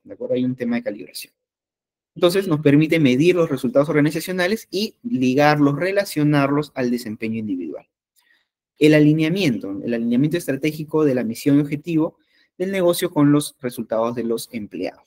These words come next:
¿no? Alinear los resultados estratégicos, los resultados de la misión, los objetivos organizacionales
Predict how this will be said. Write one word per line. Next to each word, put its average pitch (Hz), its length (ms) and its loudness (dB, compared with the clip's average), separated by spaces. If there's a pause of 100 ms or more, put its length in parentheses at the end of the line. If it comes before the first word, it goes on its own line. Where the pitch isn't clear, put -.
(100)
¿no? 226 260 0 (100)
Alinear 139 640 4 (260)
los 143 180 0
resultados 131 720 0
estratégicos, 127 840 -2
los 107 140 -6
resultados 117 460 -2
de 123 60 0
la 113 100 0
misión, 123 360 0
los 120 140 -2
objetivos - 480 -4
organizacionales 202 840 -2